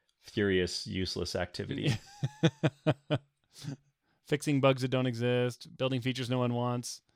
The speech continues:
Speaker 1: Yeah, but I, I do remember feeling that, like,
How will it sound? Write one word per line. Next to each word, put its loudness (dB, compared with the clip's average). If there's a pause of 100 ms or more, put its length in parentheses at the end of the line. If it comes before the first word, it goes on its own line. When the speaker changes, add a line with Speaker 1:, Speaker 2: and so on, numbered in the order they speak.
(200)
Speaker 1:
Yeah, 12
but 10
I, 10 (140)
I 12
do 8
remember 8
feeling 4
that, 8
like, 2